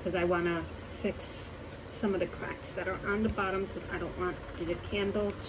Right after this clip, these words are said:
to continue cracking. But it was still a little bit warm. I should have left it for a little longer. You can trim some of the top messiness off if you want to.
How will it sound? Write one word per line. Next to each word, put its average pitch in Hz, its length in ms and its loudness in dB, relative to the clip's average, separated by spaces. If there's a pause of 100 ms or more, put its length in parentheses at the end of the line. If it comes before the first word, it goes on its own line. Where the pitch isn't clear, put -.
to 175 480 6 (880)
continue 185 480 4
cracking. 160 640 -4 (840)
But 156 200 -2 (760)
it 208 80 4
was 214 140 8
still 269 220 12
a 247 60 12
little 226 160 12
bit 196 200 4
warm. 185 320 8 (420)
I 190 80 -2
should - 220 6
have 214 100 10
left 196 300 2
it 185 160 8 (420)
for 196 80 6
a 185 60 8
little 180 240 8
longer. 254 540 8 (680)
You 208 80 6
can 208 200 6
trim 220 280 10
some 202 240 4
of 190 80 6
the 175 260 6 (1080)
top 220 240 4
messiness 214 580 4
off 208 320 4
if 185 140 0
you 185 100 4
want 180 280 2
to. 185 200 -2